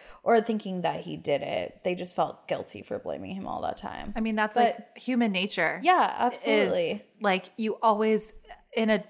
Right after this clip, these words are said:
Speaker 2: tragedy like this, you always
Speaker 1: Yeah.
Speaker 2: find a reason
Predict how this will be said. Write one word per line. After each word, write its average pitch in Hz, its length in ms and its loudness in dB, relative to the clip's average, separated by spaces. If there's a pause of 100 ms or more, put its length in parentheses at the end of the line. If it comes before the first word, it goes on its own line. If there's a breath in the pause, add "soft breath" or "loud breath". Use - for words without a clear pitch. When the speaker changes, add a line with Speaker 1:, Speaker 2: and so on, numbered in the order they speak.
Speaker 2:
tragedy 190 720 0
like 156 220 -2
this, 151 280 0
you 196 200 -4
always 202 300 6
Speaker 1:
Yeah. 180 360 2 (400 loud breath)
Speaker 2:
find 202 380 4
a 196 100 -2
reason 175 720 -2